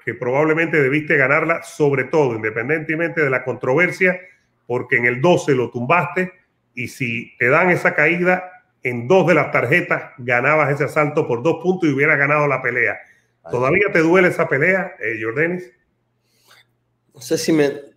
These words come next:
Speaker 2: No sé, a lo mejor no, porque la, las cosas dan vueltas, ¿me entiendes? La vida da vueltas y,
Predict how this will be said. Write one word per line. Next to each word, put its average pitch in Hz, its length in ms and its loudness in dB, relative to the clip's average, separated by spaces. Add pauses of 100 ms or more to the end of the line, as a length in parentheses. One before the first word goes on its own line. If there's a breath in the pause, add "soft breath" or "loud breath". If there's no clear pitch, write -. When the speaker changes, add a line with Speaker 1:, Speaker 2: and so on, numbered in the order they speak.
Speaker 2:
No 143 140 -10
sé, 165 180 4
a 151 60 8
lo 143 80 6
mejor 139 300 2
no, 180 240 6
porque 131 180 2
la, 110 380 0 (100)
las 107 200 -8
cosas 143 340 -2
dan 147 200 0
vueltas, 147 400 4
¿me 110 120 -2
entiendes? 135 340 0
La 107 120 0
vida 147 200 4
da 143 120 6
vueltas 147 440 4
y, 120 560 -2